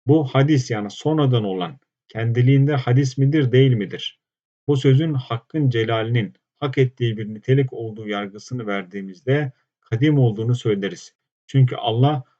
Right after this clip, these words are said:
sonradan olan niteliklerin kendisinde bulunmasından münezzehtir. Dolayısıyla Hakk'ın sözü kendiliğinde ve Allah'a nispetle kadimdir. Fakat Hakk'ın sözü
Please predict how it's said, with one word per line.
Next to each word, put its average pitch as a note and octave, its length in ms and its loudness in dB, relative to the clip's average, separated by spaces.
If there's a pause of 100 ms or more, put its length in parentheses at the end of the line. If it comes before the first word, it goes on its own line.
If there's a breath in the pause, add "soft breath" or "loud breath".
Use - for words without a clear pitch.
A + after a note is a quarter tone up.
(160)
sonradan C3+ 580 0
olan A2 440 -2
niteliklerin G#2+ 720 -2
kendisinde A2+ 640 -2
bulunmasından G#2+ 760 -4
münezzehtir. G2 840 -4 (600)
Dolayısıyla C#3 720 0 (220)
Hakk'ın D3 460 -2
sözü C3 640 0 (240)
kendiliğinde B2+ 760 2
ve C3 80 4
Allah'a A2+ 480 0
nispetle B2+ 600 0
kadimdir. F2+ 580 -10 (240)
Fakat C3+ 340 -2 (360 soft breath)
Hakk'ın C#3+ 380 -2
sözü G#2 480 0